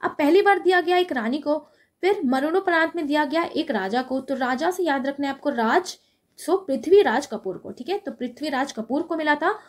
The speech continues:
first person to be awarded the दादा साहेब फाल्के award posthumously, कौन? पृथ्वीराज कपूर, ओके। अब चलते हैं नेक्स्ट पॉइंट पे। So नेक्स्ट पॉइंट अब आ जाता है हमारा दो हज़ार बाईस में किसे दिया गया,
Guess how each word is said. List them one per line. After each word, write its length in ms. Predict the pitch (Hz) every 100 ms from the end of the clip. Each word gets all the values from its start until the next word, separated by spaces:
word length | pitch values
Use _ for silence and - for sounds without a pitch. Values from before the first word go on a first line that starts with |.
| _ -
first 260 | 320 370 -
person 280 | 320 330 311
to 80 | 302
be 120 | 269
awarded 420 | 233 233 294 330 _ _ _ _
the 180 | 226 233
दादा 280 | 240 247 311
साहेब 220 | 339 320
फाल्के 300 | 320 262 233
award 380 | 269 233 339 339
posthumously, 640 | 254 269 - 214 214 285 381 - _ _ _
कौन? 200 | 269 370 440 _ _ -
पृथ्वीराज 560 | 240 - 339 254 233 -
कपूर, 340 | - 147 190 _
ओके। 240 | 233 240 427 - _ _ -
अब 80 | 226
चलते 240 | 285 339
हैं 100 | 359
नेक्स्ट 240 | 302 262 -
पॉइंट 200 | 277 254
पे। 180 | 311 453 _ _ _
So 180 | - 320
नेक्स्ट 260 | 311 359 -
पॉइंट 180 | 370 359
अब 100 | 330
आ 60 |
जाता 240 | 294 294 320
है 60 |
हमारा 320 | 311 294 277 277
दो 120 | 339
हज़ार 300 | 339 294 294
बाईस 380 | 233 220 269 320
में 80 | 349
किसे 240 | 311 320 311
दिया 200 | 285 277
गया, 180 | 277